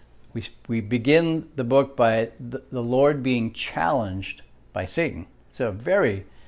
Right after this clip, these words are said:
unique and interesting situation. Satan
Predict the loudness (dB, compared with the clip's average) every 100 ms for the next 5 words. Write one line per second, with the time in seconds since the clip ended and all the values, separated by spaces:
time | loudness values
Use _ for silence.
0 | -20 -10 -6 -2 2 2 2 -2 -4 -10
1 | -16 -12 -10 -6 -6 -4 -4 -6 -6 -8
2 | -8 -8 -8 -6 -4 -6 -12 -18 -20 -20
3 | -20 -20 -20 -18 -4 0 0 -2